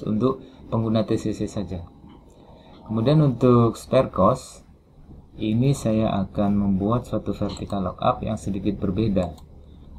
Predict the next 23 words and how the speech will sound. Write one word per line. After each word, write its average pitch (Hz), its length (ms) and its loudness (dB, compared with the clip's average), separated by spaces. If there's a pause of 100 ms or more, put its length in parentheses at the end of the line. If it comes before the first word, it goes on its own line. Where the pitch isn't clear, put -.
(100)
More 95 160 -2
function, 101 880 0
pada 101 420 0
vertical 104 480 -4
lookupnya 95 540 -6
ini, 107 480 4 (960)
lookup 113 340 -2
value-nya 120 460 2
saya 120 320 2
arahkan 117 400 -2
pada 117 240 0
C 110 160 -2
tujuh. 107 480 -4 (560)
Baru 104 320 2
setelah 104 480 -4
itu 147 400 4
table 101 320 0
array-nya 101 640 2 (400)
kita 117 320 -4
ambil 127 720 2
dari 101 640 0
konfi 95 400 -2
tarif 95 480 0